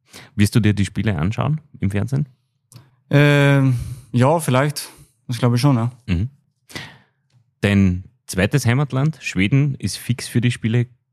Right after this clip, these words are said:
Speaker 1: qualifiziert. Wie
Speaker 2: Mhm.
Speaker 1: sehr fieberst du zum Beispiel bei Wel-, Weltmeisterschaften auch mit Schweden mit?
Speaker 2: Ja, schon.
Speaker 1: Ähm,
Speaker 2: Ja.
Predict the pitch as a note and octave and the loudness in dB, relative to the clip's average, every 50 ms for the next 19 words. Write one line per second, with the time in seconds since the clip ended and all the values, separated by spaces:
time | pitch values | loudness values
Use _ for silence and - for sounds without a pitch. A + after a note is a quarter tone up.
0 | _ _ _ _ _ _ - F2+ F2+ G2 F2+ - G2+ - - - G2+ C3+ C3 - | _ _ _ _ _ _ -2 0 0 0 0 -2 -4 -4 -2 -2 -2 -2 -2 -2
1 | E2+ F2+ - A2 G#2+ A2 - E2+ F#2 - - - B2 A2 - A#2 - - - A2 | 0 2 2 2 2 2 2 2 0 -2 -2 -4 -2 0 0 -2 -2 -2 -4 -2
2 | A2+ A#2+ B2 - _ - _ _ _ _ _ - G2 E2 F#2 F#2+ - - G2 F2+ | 0 0 -2 -4 _ -16 _ _ _ _ _ -4 0 0 0 -2 2 0 0 0
3 | F2+ F2 E2 E2 E2+ E2+ E2+ - - - E2+ D#2 E2 F#2+ - - - E2 F2 F#2+ | 0 -2 -2 -2 0 -2 -4 -6 -8 -8 -4 -4 -4 -4 -4 -8 -6 -4 -4 -4
4 | - - G2+ G2+ - - G2 - G#2+ G2 - - G#2 E2+ C#2+ F2+ - - - A2+ | -2 -2 -4 -4 -4 -4 -4 -4 -4 -4 -2 -4 -2 -2 -2 -4 -4 -4 -2 -2
5 | F#2+ - - - F2+ F#2 F2 E2+ D#2 D2 C#2+ - - - _ _ _ _ _ _ | -2 -2 -2 -2 0 0 2 0 0 -2 -4 -10 -16 -20 _ _ _ _ _ _
6 | _ _ _ _ _ _ _ - _ _ _ _ - - - - - - - - | _ _ _ _ _ _ _ -20 _ _ _ _ -14 -14 -12 -12 -14 -6 -2 0
7 | B2+ A#2 A#2 A#2 A#2+ B2+ B2+ B2 - _ _ _ - B2+ B2 B2 A#2+ A#2 - - | 2 2 4 4 4 2 0 -2 -6 _ _ _ -2 0 2 2 2 0 -4 -10
8 | _ _ _ _ _ _ _ _ _ _ - F2 E2+ E2+ E2+ E2+ D#2 - G#1 G1+ | _ _ _ _ _ _ _ _ _ _ -2 -2 0 0 0 -2 -4 -6 -8 -12
9 | G1+ G1+ - - | -14 -16 -18 -20